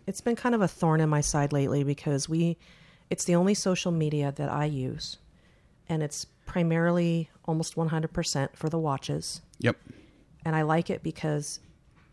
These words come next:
Speaker 1: you can connect with your watch peeps, and everybody focuses on that. And sometimes there's some fun stuff with people's pets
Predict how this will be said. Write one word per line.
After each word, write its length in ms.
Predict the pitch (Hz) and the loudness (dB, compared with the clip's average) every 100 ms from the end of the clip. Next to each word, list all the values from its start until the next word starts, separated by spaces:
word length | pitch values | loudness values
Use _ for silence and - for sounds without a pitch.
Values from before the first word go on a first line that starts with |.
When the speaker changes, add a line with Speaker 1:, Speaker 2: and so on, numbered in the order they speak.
| - - | -20 -12
Speaker 1:
you 140 | 156 151 | -6 -2
can 160 | 160 | -2
connect 400 | - 160 156 - | 0 0 0 -2
with 180 | 160 - | -6 -2
your 120 | 160 | 0
watch 340 | 160 147 - - | 2 0 -2 -6
peeps, 520 | 156 170 - - - _ _ _ _ _ _ _ | -4 -4 -6 -6 -8 _ _ _ _ _ _ _
and 140 | 165 156 | -2 0
everybody 340 | 147 151 156 | 0 2 0
focuses 480 | 151 160 - 170 170 | 0 -4 -4 -4 0
on 200 | 180 170 | 2 2
that. 300 | 156 147 147 | 2 2 0
And 100 | 170 | -2
sometimes 340 | - 160 175 180 | -4 0 -2 0
there's 160 | 180 | -2
some 140 | 208 202 | -2 -2
fun 220 | 175 170 | -2 -2
stuff 240 | - 170 | -2 -4
with 140 | 170 - | -4 -6
people's 340 | 147 - 185 | -8 -4 -6
pets 640 | - 165 160 - - - | -2 0 2 0 -6 -8